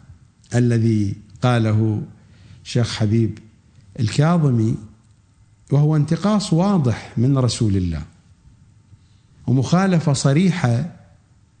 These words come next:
لمنطق الزيارة الجامعة الكبيرة التي هي القول البليغ الكامل،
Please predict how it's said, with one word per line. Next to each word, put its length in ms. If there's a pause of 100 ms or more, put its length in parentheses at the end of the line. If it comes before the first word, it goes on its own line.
(1800)
لمنطق 500
الزيارة 720
الجامعة 680
الكبيرة 600 (260)
التي 420
هي 340
القول 680
البليغ 500
الكامل، 480